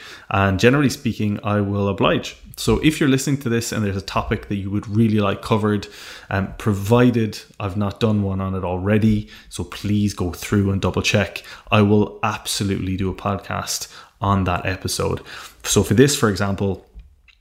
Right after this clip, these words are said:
this, if I was listening to a podcast right now and someone said how to add lean muscle tissue, I would be straight on it. So for me, this is gonna speak to my former self.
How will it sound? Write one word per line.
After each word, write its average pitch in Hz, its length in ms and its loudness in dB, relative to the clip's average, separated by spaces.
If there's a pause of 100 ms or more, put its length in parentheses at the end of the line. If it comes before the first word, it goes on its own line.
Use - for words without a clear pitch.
(260)
this, 135 380 2
if 104 140 -4
I 110 80 4
was 147 140 0
listening 175 220 -2
to 131 120 2
a 120 40 0
podcast 110 540 -2
right 104 220 -2
now 110 380 0 (320)
and 101 160 -2
someone 117 300 4
said 104 360 0
how 120 380 2
to - 280 -6
add 98 380 -2 (320)
lean 101 540 -2
muscle 95 420 -4
tissue, 98 640 -2 (320)
I 104 140 4
would 104 160 4
be 101 100 -6
straight 110 640 0
on 95 200 -4
it. - 200 -12 (300)
So - 160 0
for 110 160 2
me, 123 380 6
this 107 280 -4
is 101 60 -8
gonna 92 240 -8
speak - 400 -8
to - 80 -12
my 90 100 -8
former 90 380 -8
self. - 800 -2